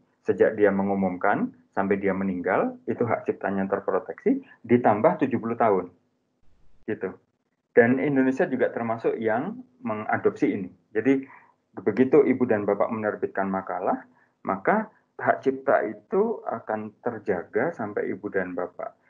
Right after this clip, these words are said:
eh, meninggal dunia, plus tujuh puluh tahun setelah meninggal. Ya, jadi, eh, hak cipta itu, proteksi ya, bukan, bukan aja. Proteksi hak cipta itu sebenarnya berhenti di lima belas delapan puluh sembilan. Ya. Jadi lima belas sembilan belas ditambah tujuh puluh.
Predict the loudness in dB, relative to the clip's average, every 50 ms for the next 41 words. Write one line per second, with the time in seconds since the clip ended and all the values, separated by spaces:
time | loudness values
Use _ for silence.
0 | -20 -20 -12 -6 -4 -4 -2 -2 -4 -4 -4 -4 -4 -4 -4 -4 -4 -4 -6 -6
1 | -4 -2 -4 -4 -4 -2 2 2 2 2 2 -2 -2 -2 -2 -4 -2 -2 -2 2
2 | 4 2 4 2 0 -4 -8 -10 -10 -10 -10 -12 -16 -18 -16 -16 -14 -12 -12 -14
3 | -14 -16 _ _ _ _ _ _ _ _ _ _ _ -20 -20 -20 -16 -12 -12 -12
4 | -12 -14 _ -10 -6 -2 0 0 0 0 -6 _ _ _ _ _ _ -4 -2 -2
5 | 0 0 -2 -2 -4 -4 -6 -6 -4 -2 0 0 0 -2 -4 -4 -4 -4 -2 -4
6 | -6 -10 -14 _ _ _ _ _ 0 4 4 4 4 2 -2 0 2 2 2 2
7 | 2 -2 -4 -4 -4 -4 -10 -10 -8 -6 -6 -6 -8 -8 -10 -10 -10 -4 2 2
8 | 4 4 4 0 0 0 0 0 0 0 -2 -4 -8 -4 -2 -4 -2 -2 -6 -8
9 | -8 -6 -6 -6 -4 -4 -4 -2 0 0 0 0 0 -4 -4 -2 -4 -4 -4 -6
10 | -8 -8 -6 -6 -6 -4 -2 -2 -2 -2 -2 -4 -4 -2 -2 -6 -8 -6 -8 -8
11 | -8 -8 -8 -4 -2 -2 -2 -2 -6 -10 _ _ _ _ -12 -12 -12 -12 -16 -20
12 | -18 _ -6 -2 2 2 2 2 2 0 0 2 2 2 2 0 -2 -2 0 0
13 | 0 0 -2 -4 -2 -2 0 0 -2 -2 -4 -8 -8 -6 -4 0 4 4 4 2
14 | 2